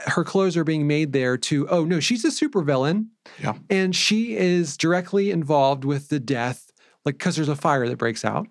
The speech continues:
Speaker 2: Yeah.
Speaker 1: The death of this woman's child.
Speaker 2: And practically it makes no sense because she's been a designer, and it's very clear that she has people above her that she works for.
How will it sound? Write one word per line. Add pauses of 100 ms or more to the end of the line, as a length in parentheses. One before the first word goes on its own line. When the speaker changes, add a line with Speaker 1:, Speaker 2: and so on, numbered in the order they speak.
Speaker 2:
Yeah. (420)
Speaker 1:
The
death
of
this
woman's
child. (320)
Speaker 2:
And
practically
it
makes
no
sense
because
she's
been (160)
a
designer,
and
it's
very
clear
that
she
has (380)
people
above
her (400)
that
she
works
for.